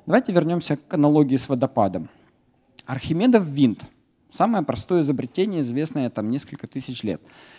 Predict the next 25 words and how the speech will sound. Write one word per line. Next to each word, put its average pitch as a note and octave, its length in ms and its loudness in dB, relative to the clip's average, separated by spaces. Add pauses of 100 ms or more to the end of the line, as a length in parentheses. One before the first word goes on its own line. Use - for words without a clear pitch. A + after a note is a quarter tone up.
(320)
Его C#3 520 6
суть - 280 2
в - 140 -8
том, C4 240 2
что - 420 -4
за C3+ 240 0
один C#3 300 4
оборот B2 480 2 (320)
вот B2 200 -12
эта C3 200 -8
конструкция A2+ 600 -4
может A#2+ 300 -2
поднять B2 500 2
воду C#3 440 -2 (1200)
и C3 120 4
выше, A2+ 520 -2
и A#2+ 80 -2
выше, B2+ 420 -4
и C#3+ 60 2
выше. C3+ 360 -2 (320)
Таким E3 280 0
образом, F#3 520 4 (440)
по C3+ 80 2
сути, G#3+ 320 0
реализуется D3 960 6